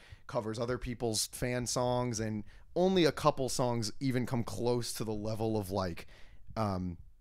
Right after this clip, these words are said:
um, br-, brilliance that these do, and the level of cleverness, and also just originality. Um, I also can't think of anything else, even outside of this, I can't think of anything else in music, at least, that hinders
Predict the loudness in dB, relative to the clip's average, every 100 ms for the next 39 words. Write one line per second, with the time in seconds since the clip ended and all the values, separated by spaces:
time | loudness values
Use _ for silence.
0 | -18 -16 -8 -6 -6 -8 -10 -12 -16 -18
1 | -10 -10 -8 0 4 6 4 0 0 0
2 | 0 -4 -8 -2 -2 2 2 2 2 -2
3 | -2 -2 2 2 4 2 0 0 2 2
4 | 0 0 0 0 0 0 -2 -2 0 0
5 | 0 -2 -2 -4 -6 -8 -14 -16 -16 -12
6 | -2 0 0 -2 -6 -12 -14 -10 -2 -2
7 | -2 -14 -8 4 6 8 8 8 6 4
8 | 2 2 2 2 2 4 2 2 0 0
9 | 0 0 2 0 0 -4 -4 -2 -2 -2
10 | 0 0 2 2 2 0 -2 -4 -2 0
11 | 2 2 2 0 -4 -6 -6 -4 -6 -8
12 | -14 -20 -14 -2 0 2 0 -4 -18 -4
13 | 2 4 4 4 2